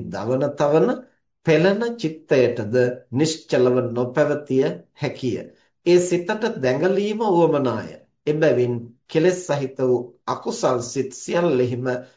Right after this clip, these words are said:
චිත්තාංගයක් වශයෙන් උද්දච්චය ඇත්තේය. දොළොස්වන අකුසල චිත්තය බලවත් වූ මෝහය කරන කොටගෙන අතිශයින් මුලා වූ චිත්තයක් වන බැවින්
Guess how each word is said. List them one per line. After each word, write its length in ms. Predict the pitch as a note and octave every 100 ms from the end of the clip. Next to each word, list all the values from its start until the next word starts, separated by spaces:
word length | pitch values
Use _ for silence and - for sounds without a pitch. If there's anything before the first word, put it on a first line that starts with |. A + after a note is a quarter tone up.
| _ -
චිත්තාංගයක් 880 | C#3+ - - D#3 F#3 G#3 F3+ C#3 -
වශයෙන් 440 | A#2+ A#2+ C3 B2+ B2+ - _
උද්දච්චය 760 | - C#3+ C3 C#3+ - - B2+ C3
ඇත්තේය. 560 | C3+ - - B2+ G#2 E2 - _ _ -
දොළොස්වන 640 | B2 D3+ G#3 A#3 - A3+
අකුසල 460 | G#3 C3+ E3+ E3 E3+
චිත්තය 500 | E3+ - C3+ - D3 D3 C#3+ - _
බලවත් 680 | - A2+ A#2+ D#3+ F#3+ G3 -
වූ 180 | F3 D#3+
මෝහය 460 | B2+ A#2+ C#3 D3 E3 D#3+
කරන 320 | D3+ C#3 C#3
කොටගෙන 540 | - B2 A#2 G#2+ B2 E3 - - _ _
අතිශයින් 600 | A2 - G3 - F#3+ F#3+
මුලා 380 | F3 B2+ C3 C3+
වූ 220 | C3+ C3+
චිත්තයක් 500 | - D3+ - D3 B2+ -
වන 180 | A2 A2+ G#2
බැවින් 360 | G#2 C#3 A3